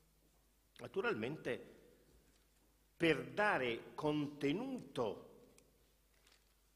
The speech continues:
eh, a questa norma penale, per entrare nel cuore della tipicità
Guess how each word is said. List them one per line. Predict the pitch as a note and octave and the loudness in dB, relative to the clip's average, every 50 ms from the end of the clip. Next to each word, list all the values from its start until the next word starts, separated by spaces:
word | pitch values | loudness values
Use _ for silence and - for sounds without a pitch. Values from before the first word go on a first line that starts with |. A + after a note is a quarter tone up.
| _ _ _ _ _ _ _ _ _ | _ _ _ _ _ _ _ _ _
eh, | - - A2+ - - | -20 -20 -20 -14 -8
a | - C3+ | -8 -6
questa | - - A3 G#3 G#3+ - D3+ | 0 2 2 2 4 2 2
norma | C#3+ D3+ D#3+ C#3+ D3 E3+ - | 4 4 2 2 2 -2 -2
penale, | - A#3+ G#3+ E3+ C3+ D3+ F#3 F#3 E3 C3+ A#2 G#2+ | -2 -4 -2 -2 -4 -4 -2 -2 -2 0 -2 -2
per | - - - D3+ D3+ D3 D3+ C#3+ D3+ D3 C3+ C3 - - - - - - - - | -6 -4 0 2 2 2 2 2 2 2 2 2 0 -6 -14 -18 -20 -20 -20 -8
entrare | - D#3+ D3+ E3 D#3 D#3 E3 - A3 A#3+ A#3+ A3 G3+ | -4 -2 0 0 0 -2 -2 0 2 2 4 4 4
nel | E3 D3+ D3+ D3+ D3+ C3 | 4 4 4 2 2 -2
cuore | - - - A#3+ A#3+ A3+ F#3+ C#3+ B2 A#2+ G#2+ A2 | -6 -2 2 4 4 6 4 4 4 0 0 0
della | C3+ D3+ D3 C#3+ B2+ A2 | 0 0 2 4 2 2
tipicità | - - G3+ - - D#3 C#3 - - A#2+ A2 - F3 D#3+ | 2 0 -6 -8 -8 -10 -12 -10 -10 -10 -6 -2 -2 -2